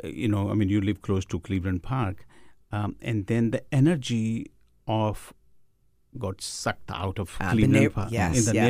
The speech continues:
Speaker 1: neighborhood, and they went to the fourteenth Street and different
Speaker 2: Totally
Speaker 1: part of the
Speaker 2: true.
Speaker 1: city. So at that time, I was thinking, "Now, I don't wanna leave Cleveland Park. I li-, like it here. I know the neighbors." I get letters, number of them letters during, uh,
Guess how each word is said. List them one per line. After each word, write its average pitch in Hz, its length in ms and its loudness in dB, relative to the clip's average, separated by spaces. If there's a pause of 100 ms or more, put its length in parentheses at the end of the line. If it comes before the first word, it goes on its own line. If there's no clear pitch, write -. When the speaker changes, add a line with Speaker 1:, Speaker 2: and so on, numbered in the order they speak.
Speaker 1:
neighborhood, 107 320 2
and 104 140 2
they 110 100 0
went 107 200 0
to 110 80 -4
the 98 100 -4
fourteenth 107 440 0
Street 101 360 -4
and 98 100 0
different 95 300 2
Speaker 2:
Totally - 20 -2
Speaker 1:
part 98 140 0
of 101 60 0
the 95 180 0
Speaker 2:
true. - 0 -
Speaker 1:
city. 92 260 -8 (680)
So - 140 2
at 92 100 2
that 160 180 4
time, 135 200 6
I 117 60 4
was 107 140 0
thinking, 120 500 4 (280)
"Now, 113 540 0 (160)
I 139 60 0
don't 151 120 2
wanna 101 180 2
leave 104 260 0
Cleveland 92 340 -4
Park. 95 340 -4
I 92 80 -4
li-, 92 240 -2
like 107 300 -2
it - 80 -10 (120)
here. 95 400 -4 (240)
I 104 80 -4
know 110 200 2
the 107 120 0
neighbors." 95 680 -6 (1200)
I 127 120 6
get 117 260 2 (120)
letters, 123 560 4 (680)
number 135 440 6
of 98 120 -2
them 95 200 0
letters 95 320 -2
during, 95 420 -2 (100)
uh, - 160 -14